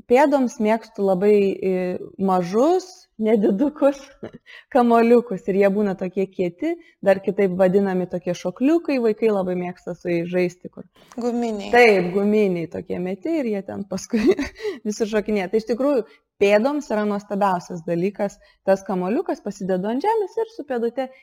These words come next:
Speaker 1: kiek galiu, paspaudžiu, kiek kur pasivažinėju, at-, atpalaiduoju tiesiog visą pėdos skliautą.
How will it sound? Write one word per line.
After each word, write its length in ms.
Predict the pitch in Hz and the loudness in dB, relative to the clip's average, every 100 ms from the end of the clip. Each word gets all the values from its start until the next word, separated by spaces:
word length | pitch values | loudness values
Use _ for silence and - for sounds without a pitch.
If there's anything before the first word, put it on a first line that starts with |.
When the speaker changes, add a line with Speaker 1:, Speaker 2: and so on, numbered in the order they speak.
| _ - | _ 0
Speaker 1:
kiek 220 | 269 226 | 0 2
galiu, 420 | 220 262 349 339 | 0 0 0 0
paspaudžiu, 880 | 320 220 - 302 311 311 302 269 277 | 0 -2 -2 -2 0 2 2 0 -4
kiek 320 | - 262 262 - - | -2 -2 -2 -6 -4
kur 200 | 254 247 - - | -4 -4 -16 -6
pasivažinėju, 840 | 226 226 214 208 196 226 269 262 | -4 -2 0 0 0 -2 -4 -4
at-, 300 | 214 - - | -6 -8 -8
atpalaiduoju 680 | 208 202 214 196 202 311 311 | -8 -4 -2 0 0 0 -2
tiesiog 280 | 214 214 202 | -6 -8 -6
visą 200 | 233 226 | -6 -6
pėdos 440 | 208 185 202 - - | -4 -2 -2 -4 -10
skliautą. 520 | - 196 165 - | 0 0 0 -6